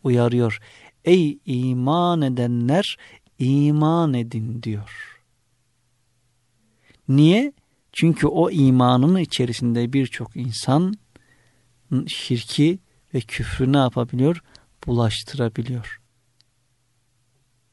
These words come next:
Yani tevhid dininin yanına hiçbir eklemleme yapamazsınız.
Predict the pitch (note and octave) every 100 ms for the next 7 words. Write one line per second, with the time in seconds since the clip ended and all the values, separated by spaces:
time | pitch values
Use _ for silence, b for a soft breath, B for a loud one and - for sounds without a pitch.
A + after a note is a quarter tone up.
0 | _ _ _ B2+ B2 C3 A#2+ b b _
1 | - B2+ A#2+ D3+ F#3+ _ - B2+ C3 C3+
2 | B2+ A#2+ - _ _ _ _ _ B2+ B2+
3 | C3+ C#3+ B2 - - F3 E3+ D3+ A#2+ -
4 | B2+ B2+ B2+ B2+ C#3 G#3 - _ _ _
5 | _ _ _ - B2+ - C#3 A2 - -
6 | _ - -